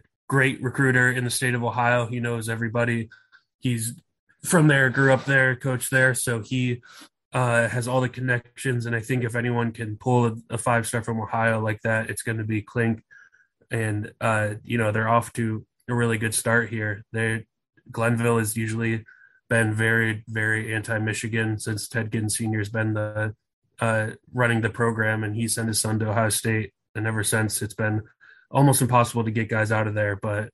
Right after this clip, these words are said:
uh, I think if they were able to land Bryce West, it would really be a huge indicator that, uh, Michigan has kind of swung the tide in Ohio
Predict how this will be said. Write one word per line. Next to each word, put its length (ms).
uh, 400
I 120
think 220
if 140
they 100
were 160
able 260
to 100
land 420
Bryce 340
West, 320
it 60
would 140
really 360
be 160
a 40
huge 420
indicator 640
that, 340
uh, 380
Michigan 680
has 120
kind 220
of 80
swung 300
the 80
tide 480
in 140
Ohio 600